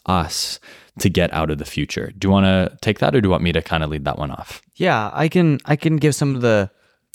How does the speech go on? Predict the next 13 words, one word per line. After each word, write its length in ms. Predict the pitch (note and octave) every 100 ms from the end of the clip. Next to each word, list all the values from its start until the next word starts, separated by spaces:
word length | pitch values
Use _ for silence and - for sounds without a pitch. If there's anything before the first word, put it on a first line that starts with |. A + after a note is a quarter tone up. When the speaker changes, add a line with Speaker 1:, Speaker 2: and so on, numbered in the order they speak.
| -
Speaker 2:
the 60 |
first 340 | - B2 B2+ -
points, 300 | A2 G2 G#2+
and 100 | G#2+
you 80 |
can 120 | G2+ A2
just 140 | G2+ -
end 180 | G2+ F#2+
it 80 |
off. 260 | F#2+ F#2+ G2
Speaker 1:
Yeah, 120 | G2 F#2
yeah. 200 | E2 - -
Speaker 2:
Um, 460 | G#2+ G2+ F#2 D2+